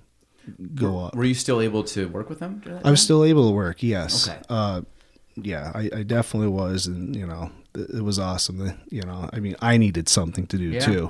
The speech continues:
Speaker 2: absolutely.
Speaker 1: I needed that socialization myself, and, uh, you know, didn't want them to be left behind.
Speaker 2: So when you, so again, if you work with someone that has special needs and, and they're, um,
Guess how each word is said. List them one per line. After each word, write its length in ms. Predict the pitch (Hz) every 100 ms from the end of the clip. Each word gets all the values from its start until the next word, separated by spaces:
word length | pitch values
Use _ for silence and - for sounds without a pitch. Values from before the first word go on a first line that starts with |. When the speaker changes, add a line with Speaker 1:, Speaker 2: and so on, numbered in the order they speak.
| 113
Speaker 2:
absolutely. 240 | 110 107
Speaker 1:
I 160 | 110 117
needed 360 | 110 107 95 87
that 260 | 90 87 -
socialization 960 | - - 95 - 101 92 95 90 - 95
myself, 680 | 87 87 - 92 87 - -
and, 240 | 78 76 - - - - - - - - _ -
uh, 260 | 92 90 85 - - _
you 120 | 98
know, 200 | 80 80 - -
didn't 200 | 147 143
want 200 | 120 101
them 180 | 107 101
to 80 |
be 120 | 90 92
left 300 | 87 87 -
behind. 440 | 82 85 73 73 - - -
Speaker 2:
So 160 | - 143
when 320 | 135 147 131
you, 260 | 165 190 - - - - -
so 160 | 135
again, 220 | 120 107
if 120 | 101 123
you 100 | 127
work 160 | 127
with 100 | 123
someone 280 | - 117 107
that 80 | 101
has 160 | 101 95
special 340 | 107 - 101
needs 400 | 98 98 101 95
and, 180 | 92 90
and 220 | 95 95
they're, 320 | 101 98 95
um, 360 | 92 87 87